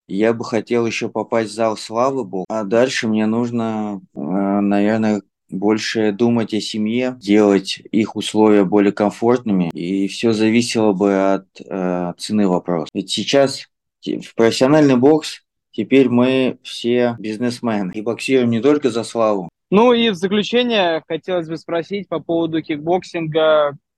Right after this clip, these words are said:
Speaker 2: Ну, как ты можешь охарактеризовать, что для тебя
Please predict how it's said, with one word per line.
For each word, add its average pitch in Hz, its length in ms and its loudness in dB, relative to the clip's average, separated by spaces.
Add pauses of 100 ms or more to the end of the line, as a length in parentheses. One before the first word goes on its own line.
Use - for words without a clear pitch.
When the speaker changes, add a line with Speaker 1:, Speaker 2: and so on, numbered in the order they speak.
Speaker 2:
Ну, 202 140 -8
как 202 200 2
ты 190 100 -10
можешь 180 240 -4
охарактеризовать, 165 840 -2
что 202 220 -2
для 170 160 -2
тебя 165 400 -2